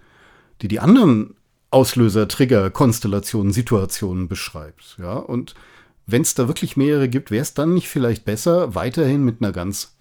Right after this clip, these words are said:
normalen, in Anführungszeichen, User-Story zu arbeiten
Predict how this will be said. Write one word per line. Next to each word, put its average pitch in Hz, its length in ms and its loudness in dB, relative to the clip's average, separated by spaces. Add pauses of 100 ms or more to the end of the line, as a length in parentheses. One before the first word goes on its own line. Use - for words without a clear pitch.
normalen, 85 540 -2
in 117 100 -2
Anführungszeichen, 92 760 -8
User-Story 139 680 -4
zu - 180 -8
arbeiten 127 680 -2